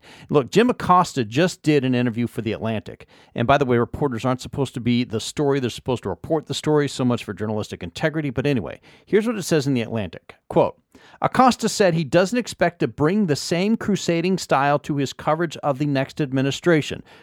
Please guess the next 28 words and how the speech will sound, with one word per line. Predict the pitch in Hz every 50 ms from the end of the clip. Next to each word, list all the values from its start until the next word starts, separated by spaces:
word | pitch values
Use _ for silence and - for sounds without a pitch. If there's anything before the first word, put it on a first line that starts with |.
| _ _ -
Quote, | - 185 175 147 131 - _ -
"I | 143 156 185 240
don't | 254 233 247 233 226 214 -
think | - - 196 190 170
the | - 170
press | - - - 180 175 160
should | - - 180 160
be | 165 175
trying | - - - 165 160 165 170 165
to | - 170
whip | 160 131 120 123 160 185 196 - -
up | 165 160 160 - _
the | - 151
Biden | 120 - 131 131 147 156 151 156 151 -
presidency | - - 175 185 175 156 170 147 135 117 - - 139 131 123 - - - _ -
and | - 143 -
turn | - - - 180 190
it | 190 196 -
into | - 170 151 - - 160
must-see | 147 151 151 147 - - - - 175 175 160
T | - - - - 165 156
V | 131 175 175 170 170
in | 170 - 147 139
a | 139
contrived | - - - 139 123 - - - 143 147 147 151 147 -
way," | 131 117 117 139 151 165 170 170
he | 151 143 139 113
said. | 95 - - 90 76 65 - - -